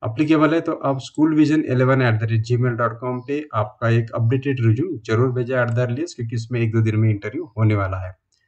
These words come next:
नेक्स्ट बात करेंगे दोस्तों, ये जो रिक्वायरमेंट है ये लॉजिस्टिक कंपनी है और लॉजिस्टिक कंपनी धर्मपेट में, और उनको चाहिए मेल असिस्टेंट अकाउंटेंट। तीन पोस्ट है असिस्टेंट अकाउंट के लिए, तीन पोस्ट के लिए आपको अप्लाई करना है। अप्लाई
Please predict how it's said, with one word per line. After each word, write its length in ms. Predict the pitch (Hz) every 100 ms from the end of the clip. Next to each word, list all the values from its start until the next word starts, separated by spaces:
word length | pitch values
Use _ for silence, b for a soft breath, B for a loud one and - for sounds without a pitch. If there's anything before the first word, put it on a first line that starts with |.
| _ _ _ _ _ _ -
नेक्स्ट 260 | 120 156 156
बात 220 | 156 156
करेंगे 220 | 170 160 156
दोस्तों, 240 | 151 180
ये 160 | 143 143
जो 100 | 151
रिक्वायरमेंट 640 | 151 - 151 147 151 139
है 180 | 160 202 _ -
ये 260 | 123 135 147
लॉजिस्टिक 540 | 127 117 135 - 147
कंपनी 380 | 143 127 143 151
है 60 | 175
और 220 | 131 120
लॉजिस्टिक 540 | 120 120 131 151 -
कंपनी 440 | 139 127 135 139 151
धर्मपेट 500 | 117 104 123 127 135 -
में, 80 | 151
और 120 | 139
उनको 260 | 123 117 135
चाहिए 280 | - 156
मेल 360 | 143 113 131 139 -
असिस्टेंट 480 | 113 120 113 139 139
अकाउंटेंट। 640 | 113 - 110 95 - 98 95 _ B B B -
तीन 180 | 156 165
पोस्ट 380 | 139 117 110 113
है 180 | 98 -
असिस्टेंट 420 | 110 113 - 117
अकाउंट 420 | 110 110 113 107 -
के 60 |
लिए, 180 | 107 131
तीन 360 | - 120 117 113
पोस्ट 320 | 113 113 -
के 60 |
लिए 200 | 117 117
आपको 440 | 113 113 110 - 110
अप्लाई 240 | 113 131
करना 240 | 139 139 143
है। 160 | 160 - _ B B B -
अप्लाई 360 | 113 139 147